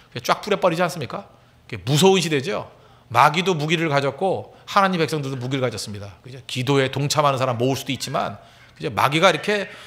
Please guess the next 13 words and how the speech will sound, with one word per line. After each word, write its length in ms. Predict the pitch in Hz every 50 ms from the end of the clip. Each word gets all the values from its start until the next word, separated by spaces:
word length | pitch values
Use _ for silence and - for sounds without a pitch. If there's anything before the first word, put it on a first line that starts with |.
| - -
그 100 | - -
쓸데없는 440 | - - 277 277 - 277 262 240 240
걸로 220 | 226 208 196 196
우리를 240 | 185 143 151 165 170
갖다 200 | 175 160 - 170 -
뒤흔들 380 | - - 175 190 196 180 175 151
수 120 | - 190
있다라는 400 | 190 185 - 190 175 160 135 110
거예요. 180 | 104 98 104 101 - - - - -
영적 340 | 101 107 143 - - 175 -
싸움입니다. 400 | - 190 170 143 123 123 185 196
영적 280 | 127 113 107 - 123 -
싸움. 300 | - 131 123 120 117